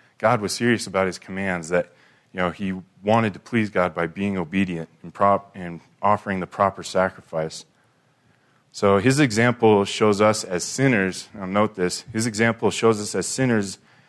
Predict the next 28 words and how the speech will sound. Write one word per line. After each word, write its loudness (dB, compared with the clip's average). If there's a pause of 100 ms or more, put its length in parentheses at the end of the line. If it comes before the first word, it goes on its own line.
(140)
how 2
God 2
requires 0
us -4
to -20
come -8
to -12
him. -16 (1080)
Abel 4
was 4
indeed 4
a -8
great -2
man -2
of -2
the -6
faith, 0 (200)
but -2
we're -6
not 0
considering -10
him -10
tonight. -4
We're -10
moving -6
along 0 (100)
to -4
Enoch. -12